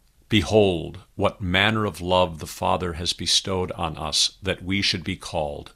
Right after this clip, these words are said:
the children of God." And that's what we're called in our baptism, isn't it? We are called the children of God. The reason the world does not know us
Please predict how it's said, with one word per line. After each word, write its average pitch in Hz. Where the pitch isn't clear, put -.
the 90
children 78
of -
God." -
And 127
that's 151
what 160
we're 151
called 98
in 92
our 80
baptism, 80
isn't 85
it? -
We 104
are 92
called 110
the 104
children 117
of 80
God. 95
The 117
reason 143
the 135
world 131
does 123
not 120
know 113
us 110